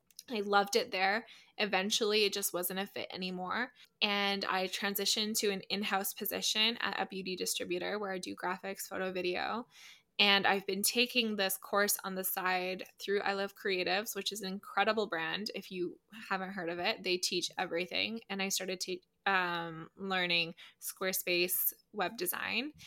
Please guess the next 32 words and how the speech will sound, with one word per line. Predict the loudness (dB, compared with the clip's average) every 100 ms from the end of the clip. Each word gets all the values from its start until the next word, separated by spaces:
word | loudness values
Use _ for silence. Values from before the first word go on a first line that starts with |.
| -8
So | -2 4 6 8 8 8 6 2 -6 -4
the | -4
process | 0 2 4 4 6
this | 4 4
year | 4 6 4 4
and | 0
where | 0
my | 0 0
attention's | -2 -2 -2 -2 -2 -2
been | -2 -2 -2
and | -6 -4
taken | -2 -2 -2
away | -2
from | -6 -8
Flaws | -2 2 4 4 0 -4 -2
is | 2 4 4 0 -6 -20 _ _ _ -4 2
in | 4 4 0 -2
getting | -4 -2 -4
through | -6 -4 -2
this | 0 -2
course, | -4 -6 -4 0 0 0 0 -2 0
um, | 0 2 0 -2 -8 -10 _ _ _ 0
and | 2 2 2
building | 2 2 2
a | 4
website | 4 2 0 -4 -4
for | -10
Flaws, | -4 2 4 4 2 0 -4 -8 _ -2
um, | 0 2 0 -2 0
as | 0 4
well | 6 6 8
as | 6 4 2 0